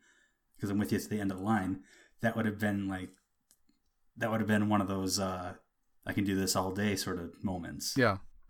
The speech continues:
Speaker 2: And that's just, you know,
Speaker 1: It, it was just a callback to earlier in the movie.
Speaker 2: Yeah. But that, you know, that's, that's just one of those things that's, like, that's how the M C U changed, and there's,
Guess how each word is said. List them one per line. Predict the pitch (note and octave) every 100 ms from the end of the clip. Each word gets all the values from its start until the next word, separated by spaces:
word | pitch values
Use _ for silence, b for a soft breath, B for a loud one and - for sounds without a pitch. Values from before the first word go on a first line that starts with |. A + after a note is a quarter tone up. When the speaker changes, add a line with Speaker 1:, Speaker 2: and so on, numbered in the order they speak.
| b b b b b
Speaker 2:
And | D#3 C#3+
that's | C#3+ -
just, | C3 - - -
you | B2
know, | A2 G2+ G#2 -
Speaker 1:
It, | C3 C3+
it | D3+
was | C3+
just | C3
a |
callback | B2+ B2 A#2 A2 G#2
to |
earlier | - G#2 G2
in | F#2+
the | F2
movie. | E2+ G2 E2+ - -
Speaker 2:
Yeah. | D3 G#2 F#2+ - - - B B
But | C#3+
that, | D#3
you | D3+
know, |
that's, | B2+ B2 -
that's | C3
just | B2+ A#2
one | B2
of |
those | A2+
things | - A#2+ A2
that's, | G2
like, | G#2+ F#2
that's | G#2+ G2
how | - A2 G#2+
the | A2+
M | A2 G#2
C | -
U | G2+ G2
changed, | - A#2+ A#2 A2
and | G#2 G2
there's, | F#2+ -